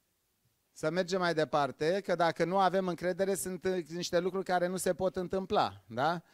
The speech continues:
Apropo de leadership, nu poți delega, nu poți face echipe și cred că nu există nici, uh, succes. A doua, al doilea atribut pe care noi îl avem, apropo că n-avem încredere în noi, dar, în general, suntem competitivi, it's about me.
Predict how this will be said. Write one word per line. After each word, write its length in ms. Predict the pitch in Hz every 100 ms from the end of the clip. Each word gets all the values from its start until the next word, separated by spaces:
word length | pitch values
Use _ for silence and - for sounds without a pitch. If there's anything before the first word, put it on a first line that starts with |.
| _ -
Apropo 460 | 135 147 143 160
de 120 | 147
leadership, 580 | 147 151 127 117 - 101
nu 120 | 135
poți 240 | 160 156 127
delega, 420 | 143 135 131 160
nu 120 | 151
poți 220 | 135 143
face 280 | - 143 131
echipe 560 | 131 120 156 147 143 135 _ _ _ _ _
și 180 | -
cred 200 | 127 151
că 100 | 143
nu 100 | 147
există 380 | 151 139 143 -
nici, 360 | 143 147 - -
uh, 480 | 147 143 139 139 139
succes. 600 | - 139 - 139 110 - _ _
A 160 | 127 147
doua, 540 | 143 247 233 214 190
al 120 | 165
doilea 320 | 160 240 240 202
atribut 560 | 165 170 147 156 143
pe 140 | - 139
care 240 | 147 143
noi 220 | 147 165
îl 60 | 156
avem, 240 | 135 165
apropo 260 | 196 175 160
că 80 | 147
n-avem 340 | 202 247 247
încredere 480 | 190 165 170 160 151
în 80 | 143
noi, 340 | 143 170 214 _ _ _
dar, 580 | 117 175 180 165 143 - _ _ _ _ _ _ _ _ _ _ _
în 180 | 175 214
general, 400 | 202 214 214 240
suntem 320 | 220 247 233
competitivi, 760 | 214 214 208 214 190 196 233 196
it's 140 | 254
about 380 | 185 185 196 190
me. 320 | 180 208 151